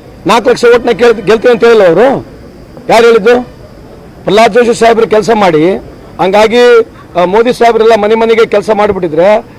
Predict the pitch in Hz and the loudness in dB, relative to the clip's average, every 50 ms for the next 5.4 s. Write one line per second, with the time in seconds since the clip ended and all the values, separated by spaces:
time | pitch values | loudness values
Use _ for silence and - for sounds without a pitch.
0 | - - - - 226 - 214 240 262 277 285 247 262 220 262 269 254 254 262 202 | -16 -8 -6 -6 -6 -4 -2 -2 0 0 -2 -2 -4 -2 -2 0 2 2 0 0
1 | - 254 247 233 220 208 240 233 - - 240 226 240 247 240 254 165 220 208 233 | 0 0 0 0 0 -2 -6 -4 -2 -2 -2 0 0 -2 -4 -4 -6 -4 -4 -2
2 | 226 240 233 214 233 214 226 220 196 190 170 170 202 214 208 208 214 208 180 202 | -2 -2 -2 -2 -2 -2 -2 -2 -2 -2 -4 -4 -4 -2 -2 0 -2 0 -2 -2
3 | 165 160 143 127 - - - - - - - - - - - - - - - - | -2 -4 -6 -6 -10 -18 -20 -20 -20 -20 -20 -20 -20 -20 -20 -20 -16 -8 -6 -6
4 | - - - 226 - 240 240 - 277 254 240 247 240 233 214 214 214 233 226 208 | -4 -2 -4 -4 -2 -2 -4 -2 -2 -2 0 0 0 0 0 2 2 2 2 2
5 | 226 226 233 220 - - - | 2 2 2 0 -2 -6 -20